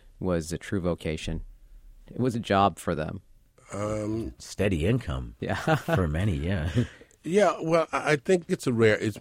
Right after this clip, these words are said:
Speaker 2: it's more rare than anything else. So yeah, I think it's more difficult f-, to find a person who does it full time. Uh, that's why the, you see so many different v-, varieties of doing conning or hustling,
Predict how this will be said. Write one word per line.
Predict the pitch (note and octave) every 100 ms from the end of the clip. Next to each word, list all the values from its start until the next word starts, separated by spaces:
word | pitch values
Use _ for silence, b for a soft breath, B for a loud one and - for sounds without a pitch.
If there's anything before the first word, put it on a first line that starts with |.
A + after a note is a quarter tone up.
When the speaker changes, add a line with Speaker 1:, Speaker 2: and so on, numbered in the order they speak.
| -
Speaker 2:
it's | G#2+ B2+
more | C3 G#2+
rare | G2 F#2+
than | F2 E2+
anything | E2 D#2 D#2
else. | C2+ A#1 -
So | - F#2
yeah, | G2+ F2+
I |
think | A#2+ C3
it's | G2
more | G2 F2+
difficult | E2+ - - C2+ A1+ _
f-, | - -
to | F#2
find | E2 F2+ E2+ D#2+
a | D2+
person | - E2 - D2+ b b b b
who | -
does | F2+ F#2 E2
it | -
full | - G2 E2
time. | - E2 C2+ B1+ G1+ _ _
Uh, | A2
that's | A#2+ F3 F3
why | D3+ A#2+ A2+ G2 -
the, | B2 A2
you | A2 G#2 A#2+
see | A#2 B2+ A#2+
so | - B2
many | A#2 A2 G2
different | G#2 G#2+ F2+ - -
v-, | F#2 - -
varieties | F#2+ G2 F#2 G#2+ C3 C#3 A2+ D#2+ D2+ D#2 - b b b _
of | G2+ F#2+ F2+
doing | A2 A#2 A2 G2
conning | - G2 E2+ D#2+ D#2 D#2+ F#2+ - -
or | F2+
hustling, | D#2+ F2 - E2 D#2 D#2+